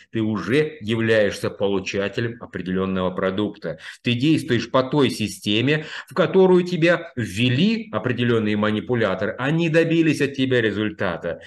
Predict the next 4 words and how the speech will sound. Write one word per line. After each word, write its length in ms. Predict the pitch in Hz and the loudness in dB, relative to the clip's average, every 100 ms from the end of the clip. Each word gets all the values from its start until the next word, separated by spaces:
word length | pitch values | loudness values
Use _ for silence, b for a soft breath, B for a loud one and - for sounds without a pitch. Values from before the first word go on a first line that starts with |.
| B | B
Поэтому 520 | - 147 165 165 165 156 | 2 4 4 2 0 0
сегодняшние 800 | 170 170 165 120 120 - 117 | 0 2 2 2 -2 -2 -4
показатели 680 | - 131 135 131 123 123 113 | -2 0 2 2 2 0 -2
воцерковленности, 1400 | 117 117 117 123 110 113 110 185 190 135 101 - - 80 | 0 0 0 -2 0 -2 2 2 2 0 -2 -6 -10 -10